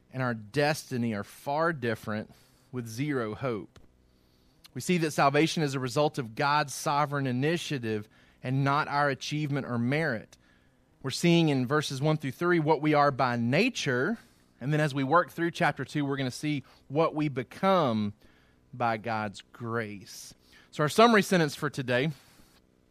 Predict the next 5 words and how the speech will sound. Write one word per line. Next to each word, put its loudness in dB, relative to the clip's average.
is 8
remembering 8
our 8
pre-Christ 2
past -6